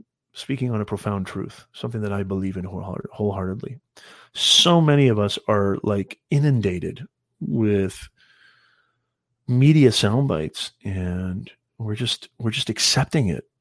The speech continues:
And we're just, we're not, I did an entire video, you know, I know there's this, I don't even wanna talk about this documentary on Netflix, but, um, I've been doing, talking about social media anxiety. I've been talking about media anxiety. And I've got a video on my YouTube channel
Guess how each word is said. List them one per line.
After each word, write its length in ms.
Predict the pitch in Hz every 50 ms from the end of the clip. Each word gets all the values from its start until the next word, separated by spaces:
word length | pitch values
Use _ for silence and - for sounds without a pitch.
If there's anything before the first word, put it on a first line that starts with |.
| _ -
And 260 | - 104 95 92 95 98
we're 120 | 98 98
just, 260 | 117 120 110 - -
we're 160 | - 131 117
not, 300 | 113 113 120 123 123 - - - - - - -
I 80 | - 156
did 140 | 156 185 170
an 60 | 165
entire 400 | 143 123 117 - 131 147 151 143
video, 640 | 120 117 117 135 135 113 98 87 90 90 98 101
you 160 | 98 - 113 104
know, 180 | 101 98 98
I 80 | 107 139
know 140 | 151 160 151
there's 180 | 147 131 120
this, 300 | - 117 - - - -
I 80 | - 123
don't 120 | 135 160
even 100 | 160 139
wanna 140 | 127 110 101
talk 400 | - - - - 104 98 95 -
about 220 | 90 82 80 80
this 160 | - 87 87 -
documentary 720 | - 95 90 92 - - 92 92 90 87 82 78 107 - _ _ - - - - - _ _ _ _ _ _
on 200 | - 98 95 95
Netflix, 520 | 98 95 - - - 69 67 - - - -
but, 240 | - 113 104 101 - _ -
um, 380 | 107 95 92 92 87 85 85 - - _ _ _ -
I've 180 | 143 156 185 185
been 140 | 202 180
doing, 220 | 147 143 123 117 107
talking 300 | - 113 113 98 117 104
about 180 | 101 101 92
social 280 | - - 110 104 - 101
media 260 | 98 95 92 101 101
anxiety. 540 | 98 98 95 98 92 90 90 87 90 87 87
I've 100 | 98 113
been 140 | 127 120 113
talking 340 | - 101 98 95 98 95 95
about 180 | 92 90 90
media 680 | 92 98 101 104 113 117 123 117 117 107 98 87 82 80 _ -
anxiety. 680 | 98 90 87 85 87 82 82 82 85 82 82 82 101 _ _ _ _
And 100 | - 117
I've 100 | 123 127
got 120 | 143 180 160
a 40 | 120
video 280 | 113 127 131 127 113
on 80 | 104 95
my 80 | 95
YouTube 320 | 90 92 101 98 - 92 -
channel 340 | - 90 82 87 85 85